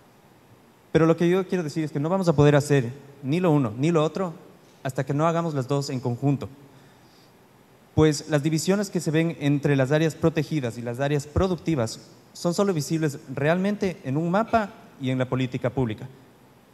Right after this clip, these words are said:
Pero en la realidad esto no se ve, se in-, interactúan estas áreas unas con otras. Y quizás, y cuando definimos toda nuestra política basada en la distinción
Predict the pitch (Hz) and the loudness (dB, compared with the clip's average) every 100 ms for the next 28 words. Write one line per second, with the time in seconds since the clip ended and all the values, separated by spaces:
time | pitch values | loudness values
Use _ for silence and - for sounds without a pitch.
0 | _ - 156 156 147 147 151 175 185 160 | _ -2 2 4 2 2 0 0 0 -2
1 | - 131 127 139 123 - - 131 120 - | -2 -2 -2 -2 -4 -10 -8 -6 -6 -10
2 | - - 135 139 135 135 165 156 127 - | -12 -4 -2 0 -2 0 2 2 0 -4
3 | 143 135 135 120 139 135 123 139 139 139 | -8 -2 -2 -2 -2 -2 -4 -6 -6 -4
4 | 123 147 117 110 - - - _ - 131 | -4 -2 -4 -8 -12 -20 -20 _ -8 -6
5 | 156 185 180 - - - - - 143 143 | -4 -2 -4 -8 -20 -20 -20 -10 -2 -2
6 | 147 - - 151 156 156 156 170 208 185 | -2 -4 0 2 2 2 0 -2 0 -2
7 | - - - - - 185 196 196 170 139 | -6 -20 -20 -20 -2 0 2 0 -2 -4
8 | 143 147 143 - 110 - - - 123 120 | -2 -2 -4 -4 -6 -8 -20 -8 -6 -2
9 | 147 156 151 131 123 117 117 - - - | 0 0 -2 -2 -4 -4 -8 -20 -20 -20
10 | _ - _ - _ - 135 135 - 143 | _ -20 _ -20 _ -8 -4 -4 -2 -4
11 | 139 170 160 | 0 0 0